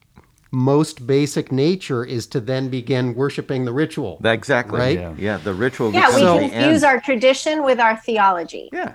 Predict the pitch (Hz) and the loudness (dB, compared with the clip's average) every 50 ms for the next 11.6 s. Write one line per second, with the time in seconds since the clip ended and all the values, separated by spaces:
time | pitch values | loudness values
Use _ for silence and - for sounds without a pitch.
0 | - - - - - - - 175 165 175 170 - _ _ _ - - 220 220 202 | -14 -18 -16 -14 -8 -4 -2 0 0 0 -2 -6 _ _ _ -8 -2 0 2 2
1 | 190 185 - 151 165 185 190 190 185 165 123 165 165 156 156 156 156 151 139 131 | 0 0 -2 -4 -2 0 0 0 0 0 0 0 -2 0 2 2 2 2 2 2
2 | 127 123 123 - - 123 - - 147 135 135 127 120 135 123 123 127 120 117 110 | 0 -2 -4 -6 -8 -8 -4 -2 -2 0 0 0 0 0 0 0 0 0 -2 -2
3 | 98 - 107 - - 131 107 104 123 - _ _ _ _ _ _ _ _ _ _ | -4 -6 -8 -6 -4 -4 -4 -6 -8 -16 _ _ _ _ _ _ _ _ _ _
4 | _ - 127 175 214 208 170 165 190 214 254 277 - - 208 175 156 160 160 151 | _ -6 -4 -2 -2 -2 -2 -2 0 0 0 -2 -4 -4 -2 -2 0 0 -2 -2
5 | 143 147 147 139 - 165 147 143 147 139 135 127 - 160 151 151 147 - - 156 | -2 -2 -2 -2 -4 -4 -4 -2 -2 -2 -2 -2 -2 -2 -2 -2 -2 -4 -2 -2
6 | 147 139 135 131 131 - - 160 143 127 113 92 90 95 95 - _ _ _ _ | -2 -2 -2 -4 -6 -6 -6 -4 -2 -2 0 0 -2 -4 -6 -8 _ _ _ _
7 | _ _ _ _ _ _ _ _ _ _ _ _ _ - 143 127 120 127 151 156 | _ _ _ _ _ _ _ _ _ _ _ _ _ -10 -10 -8 -4 0 0 2
8 | 165 160 151 - - 160 143 139 139 135 - - 123 101 101 98 101 98 98 156 | 4 2 2 0 0 -2 0 0 0 -2 -2 -4 -4 -2 -2 -2 -4 -2 -2 -2
9 | 165 160 147 135 135 127 123 - 143 123 - - 147 117 113 113 - - 95 92 | 0 0 0 0 0 -2 -2 -4 -6 -8 -6 -4 -2 0 0 -2 -2 -6 -8 -6
10 | 101 120 120 117 156 131 113 87 82 156 156 131 - - - 185 165 - - 156 | -4 -2 -2 0 0 0 -2 -2 -4 -4 -2 -4 -4 -6 -4 -4 -4 -4 -2 -4
11 | 147 139 127 104 101 123 143 135 127 127 - | -2 -2 -4 -4 -4 -4 -2 0 0 0 0